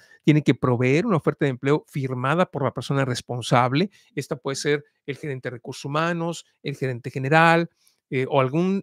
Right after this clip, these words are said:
algún nivel gerencial, pero no puede ser el supervisor, ¿verdad? El que te, el que te firma la, la oferta de trabajo,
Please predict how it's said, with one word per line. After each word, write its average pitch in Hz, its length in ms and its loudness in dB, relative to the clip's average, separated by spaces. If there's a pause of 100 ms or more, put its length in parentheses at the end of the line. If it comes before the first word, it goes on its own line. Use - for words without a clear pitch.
algún 143 480 0
nivel 143 260 2
gerencial, 117 460 -2
pero 127 160 -4
no 165 160 2
puede 185 240 6
ser 160 180 2
el 156 100 -2
supervisor, 120 680 0
¿verdad? 113 320 -2
El 139 120 -2
que 123 100 -6
te, 110 240 -8 (340)
el 131 140 -8
que 139 100 -6
te 123 140 -8
firma 127 360 0
la, 110 380 -2 (320)
la 202 120 0
oferta 139 260 0
de 120 40 -4
trabajo, 110 520 -4